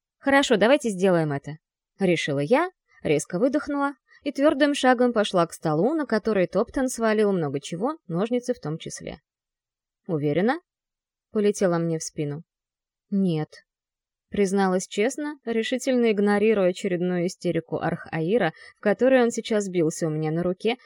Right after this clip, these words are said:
старательно пытаясь привлечь внимание и заставить не делать глупостей. Ножницы нашла с трудом. В процессе дрожащими руками спихнула на пол добрую часть бумаг и пару карандашей. Топтон молча подошёл,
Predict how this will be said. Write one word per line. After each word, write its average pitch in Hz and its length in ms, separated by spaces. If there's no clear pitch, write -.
старательно 277 600
пытаясь 240 360
привлечь 214 440
внимание 214 580
и 220 60
заставить 202 540
не 202 160
делать 175 320
глупостей. 139 640
Ножницы 254 540
нашла 175 380
с - 60
трудом. 147 440
В - 80
процессе 254 480
дрожащими 202 600
руками 175 420
спихнула 151 540
на 151 180
пол 160 200
добрую 160 380
часть 165 340
бумаг 175 500
и 202 120
пару 170 300
карандашей. 147 720
Топтон 269 400
молча 170 340
подошёл, 175 640